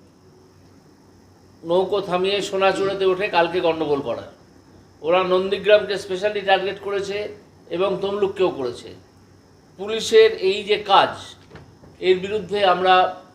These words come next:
এসপির সঙ্গে দেখা করতে যাচ্ছি কয়েকজন আজকে দুটোর সময়, এবং এছাড়াও পুলিশ অবজারভারের সঙ্গে দেখা করতে যাচ্ছি।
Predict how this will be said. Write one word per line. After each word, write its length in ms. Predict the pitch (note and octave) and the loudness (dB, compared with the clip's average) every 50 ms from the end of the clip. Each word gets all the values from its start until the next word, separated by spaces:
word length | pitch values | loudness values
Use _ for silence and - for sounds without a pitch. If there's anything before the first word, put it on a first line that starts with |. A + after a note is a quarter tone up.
| _ _ _ _ _ _ _ | _ _ _ _ _ _ _
এসপির 420 | - E3+ F3+ F3+ - - G#3 G#3 F#3 | -6 -6 -6 -6 -6 -8 -8 -8 -8
সঙ্গে 320 | - - G3 F#3+ F#3+ G3 | -6 -4 -4 -2 -2 0
দেখা 260 | F3 E3+ E3 F#3+ G3 | 2 2 2 2 0
করতে 300 | F#3+ G3 F#3 - F#3+ F#3 | -2 -4 -6 -2 0 2
যাচ্ছি 520 | F#3 F#3 F3+ F#3 - - G3 G#3 G#3+ G3 F3+ - - - - - - - _ - - _ _ - - | 2 2 2 0 -4 -10 -10 -10 -12 -12 -16 -20 -20 -20 -20 -20 -20 -20 _ -20 -20 _ _ -14 -2
কয়েকজন 480 | E3+ E3 E3+ E3 E3 D#3+ F3+ F#3+ F#3+ G3+ - - - - - - _ _ _ _ _ _ _ _ _ - | 2 4 4 4 2 2 0 0 0 -2 -8 -14 -20 -20 -20 -20 _ _ _ _ _ _ _ _ _ -8
আজকে 580 | - D3+ D3+ C#3+ C#3 F3 F#3+ F#3 F#3 F#3 F#3 - - - - - | -6 -4 -4 -2 0 2 4 4 4 2 -2 -6 -10 -20 -20 -14
দুটোর 220 | - D#3+ D#3+ F#3+ F3+ | -12 -8 -6 -4 -6
সময়, 400 | F#3 - F#3+ F#3 F#3+ G3+ G#3+ G#3 - - - _ _ _ _ _ _ _ - | -4 -4 -4 -4 -2 -4 -4 -6 -10 -16 -20 _ _ _ _ _ _ _ -12
এবং 340 | D3 D3 D#3+ F3 E3 E3 | -6 -4 -2 -2 0 -2
এছাড়াও 320 | E3 D#3 E3+ F3+ F#3 G3 F#3+ F#3+ - F3+ | -2 -2 0 2 2 2 0 -2 -2 0
পুলিশ 240 | F#3+ G3 F#3+ F#3 | 2 2 2 2
অবজারভারের 500 | F3+ F3+ F3 D#3+ F3+ F3 E3 E3+ E3+ E3 | 2 0 0 0 0 0 0 0 -2 -2
সঙ্গে 240 | D3+ D#3 E3 E3+ D#3+ | -4 -8 -6 -4 -2
দেখা 180 | C#3+ C#3 C3+ C3 | 0 2 2 0
করতে 280 | A#2+ B2 A#2+ A#2 A2+ | 0 -4 -8 -10 -12
যাচ্ছি। 340 | G#2 G2+ G#2 - - F#2+ F2+ | -14 -14 -14 -16 -20 -20 -20